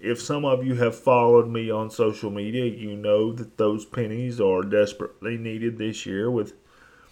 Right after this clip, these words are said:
covid and medical issues and whatnot. I enjoy doing these for you guys, and I get it. We're not quite as popular as some of the others, maybe not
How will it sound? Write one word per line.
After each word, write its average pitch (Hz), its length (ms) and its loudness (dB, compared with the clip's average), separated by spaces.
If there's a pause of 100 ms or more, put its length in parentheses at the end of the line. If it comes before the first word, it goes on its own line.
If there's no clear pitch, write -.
(420)
covid 135 560 8
and 104 460 0
medical 135 340 0
issues 120 460 -2
and 110 160 -10
whatnot. 107 720 -4 (360)
I 135 220 4
enjoy 123 480 4
doing 196 320 0
these 202 220 -4
for 202 140 -6
you 202 180 -4
guys, 202 260 0
and 185 300 -4
I 285 180 -4
get 233 320 -2
it. 120 300 -4 (280)
We're 190 240 0
not 208 300 -6
quite 175 280 2
as 160 120 0
popular 123 520 -2
as 120 120 -8
some 127 140 -4
of 120 100 -4
the 117 140 2
others, 120 260 0 (560)
maybe 151 580 0
not 131 640 -2